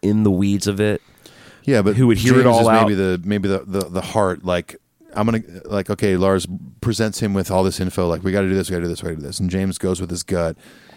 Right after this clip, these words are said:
Speaker 2: maybe feels like he knows what's best for the band as a whole, and he's the fu-, he's the dad, he's the papa head.
Speaker 1: Well, it
Speaker 2: He's
Speaker 1: just seems like even if Lars sussed out all the details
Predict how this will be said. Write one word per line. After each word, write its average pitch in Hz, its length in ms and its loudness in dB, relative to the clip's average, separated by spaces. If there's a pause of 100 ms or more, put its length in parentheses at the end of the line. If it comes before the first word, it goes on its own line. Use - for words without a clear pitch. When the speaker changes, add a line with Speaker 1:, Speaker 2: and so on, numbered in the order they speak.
(480)
Speaker 2:
maybe 104 220 2
feels 104 260 2
like 92 120 -2
he 107 120 0
knows 104 180 2
what's 95 140 -4
best 95 240 -4
for 92 60 -4
the 90 80 -2
band 87 160 -2
as 87 100 -4
a 90 60 -8
whole, 90 440 2
and 82 100 -4
he's 95 180 -2
the 92 80 -6
fu-, - 140 -8
he's 110 140 -4
the 143 100 -4
dad, 135 340 0
he's 87 120 -4
the 98 80 -4
papa 107 280 -4
head. 151 220 -4 (140)
Speaker 1:
Well, 123 160 4
it - 40 2
Speaker 2:
He's - 60 -4
Speaker 1:
just 143 180 4
seems 131 260 2
like 117 180 -2
even 123 260 2
if 120 140 -2
Lars 104 340 2
sussed 110 400 0
out 104 140 2
all 101 140 4
the 110 80 -4
details 87 800 -2